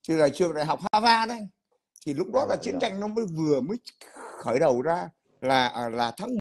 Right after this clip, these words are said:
Speaker 1: mười, mùng bảy tháng mười. Thì có được khoảng chừng hai trăm thằng sinh viên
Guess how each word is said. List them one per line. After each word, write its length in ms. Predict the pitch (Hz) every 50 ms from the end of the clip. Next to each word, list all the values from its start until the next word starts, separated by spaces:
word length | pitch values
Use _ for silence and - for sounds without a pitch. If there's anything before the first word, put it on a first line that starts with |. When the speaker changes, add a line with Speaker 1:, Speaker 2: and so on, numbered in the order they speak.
| - _ _
Speaker 1:
mười, 340 | - 165 151 143 135 127 120 - _ _ _
mùng 140 | - 139 127
bảy 140 | 104 101 123
tháng 160 | 202 190 208 190
mười. 300 | 160 147 131 117 104 107 - - _ _ _ _ _ _ _ _ _ _ _ _ _ _ _ - _ - - - - -
Thì 180 | 151 131 127 -
có 180 | - 165 202 240
được 80 | 254 -
khoảng 160 | - 117 120 - 135 135
chừng 200 | - 156 123 120 110
hai 220 | 120 147 196 214
trăm 160 | 202 214 196
thằng 160 | 190 170 151 131
sinh 220 | - - 202 190
viên 200 | 185 208 190